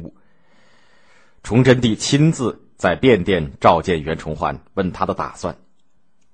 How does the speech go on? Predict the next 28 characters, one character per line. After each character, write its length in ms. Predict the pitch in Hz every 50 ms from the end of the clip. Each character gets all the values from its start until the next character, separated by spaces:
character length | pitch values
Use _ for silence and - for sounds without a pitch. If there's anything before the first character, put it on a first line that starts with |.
| _ _
他 140 | - - 71
说 260 | - - 71 67 - - _ _ _ _ _ _ _ _ _ _ _ _ _ _ _ _ _ _ _ _ _
：“臣 240 | - - 85 87 95
家 160 | 92 98 87
的 80 | 80 80
计 240 | - - 131 117
划 240 | 90 - 85 71 71 -
都 120 | - 90
写 200 | 87 - 85 71
在 160 | 65 - 73 73
奏 200 | - - 82 78
书 240 | - - 110 120
里， 240 | 120 90 73 65 - _ _ _ _ _ _ _ _ _
如 180 | - - 98 110
果 220 | 104 98 90 87
陛 160 | - 113 104 92
下 320 | - 92 85 80 69 - _ _ _ _
能 360 | - 80 87 90 95 98 104 101
授 260 | 101 - - 117 107
给 180 | 87 90 85 80
臣 260 | - - - 90 107
下 200 | 117 - 104 92
行 200 | - - 98 110
使 140 | 104 - 90
全 300 | - - - 90 113 151
权 240 | - - 80 80 87
的 80 | 107
话， 260 | 95 - 85 69 -